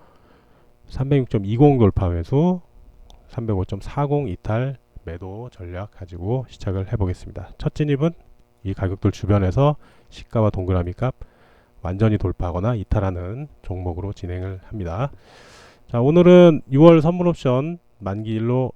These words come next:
전일 음성 방송 진행하고요. 어, 중간에 좀 쉬어가면서 끝까지 한번 진행을 하겠습니다. 아, 차월물 전광판 프로그램 정비 작업으로 오늘 야간 해외 선물 방송은 휴방입니다. 참고하시고요.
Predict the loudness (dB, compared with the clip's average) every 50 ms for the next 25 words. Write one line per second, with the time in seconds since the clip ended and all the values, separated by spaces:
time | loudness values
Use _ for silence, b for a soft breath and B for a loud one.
0 | _ -6 -4 -4 -2 0 0 0 0 0 0 -2 -2 -2 -2 -4 -6 -6 -6 -8
1 | -8 -10 -12 -10 -8 -8 -6 -6 -6 -6 -4 -6 -6 -6 -8 _ _ _ _ -14
2 | -12 -10 -10 -10 -12 -12 -14 -16 -14 -12 -8 -6 -4 -4 -4 -6 -6 -8 -12 -14
3 | -14 -14 -4 -2 -2 -2 -2 -2 -2 -2 -2 -2 -2 -2 -2 -2 -4 -4 -6 -12
4 | _ _ -20 -20 -16 -12 -12 -10 -10 -12 -12 -12 -14 -14 -12 -12 -10 -10 -10 -12
5 | -12 -12 -12 -14 -16 -20 -20 -20 -20 B B B B B B B B B B -18
6 | -14 -12 -6 -4 -2 0 0 0 0 0 0 0 0 -2 -6 -14 _ _ -20 _
7 | _ -12 -10 -6 -6 -6 -4 -4 -6 -6 -6 -6 -6 -6 -4 -4 -4 -4 -6 -8
8 | -10 -8 -8 -6 -6 -6 -8 -10 -12 -14 -12 -12 -12 -12 -12 -14 -14 -10 -10 -8
9 | -6 -6 -4 -2 -2 -2 -2 -2 -4 -6 -10 -12 -12 -6 -4 -4 -4 -4 -6 -6
10 | -6 -6 -6 -6 -8 -10 -10 -8 -8 -6 -6 -8 -8 -8 -8 -6 -6 -4 -4 -4
11 | -6 -10 -10 -12 -12 -12 -10 -10 -10 -12 -12 -14 -16 -12 -10 -10 -10 -10 -12 -10
12 | -8 -8 -8